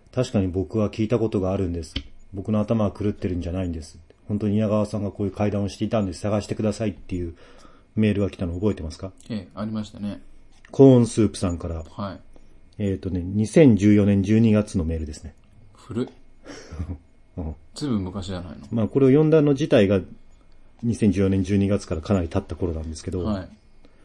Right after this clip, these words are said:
Speaker 1: なんか寿司職人の男の人が、道を歩いていた母親と子供二人を通り魔で殺傷すると。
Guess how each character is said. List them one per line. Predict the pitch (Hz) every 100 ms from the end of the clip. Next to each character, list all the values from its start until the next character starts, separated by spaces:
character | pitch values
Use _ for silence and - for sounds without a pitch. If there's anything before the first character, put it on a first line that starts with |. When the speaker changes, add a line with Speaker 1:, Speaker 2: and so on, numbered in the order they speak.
| - - - - - - - - _ _ _ _
Speaker 1:
な | 131
ん | 101
か |
寿 | 85 107
司 | -
職 | 123 -
人 | 95 87 85
の | 85
男 | - 92 87
の |
人 | 85 -
が、 | 147 180 - - - _ _ _ _ _ _ _ _ _ _ _ _ _
道 | 107 - 104
を | 98
歩 | 98
い |
て | 90
い |
た | 80 87 80 - - - - _
母 | 101 80
親 | 92
と | 90
子 | 101
供 | 95 87
二 | 80 110
人 | 92 85
を | 78 - - - _
通 | 104
り | 98
魔 | 90
で | 80
殺 | - 90
傷 | - 98
す | -
る |
と。 | 98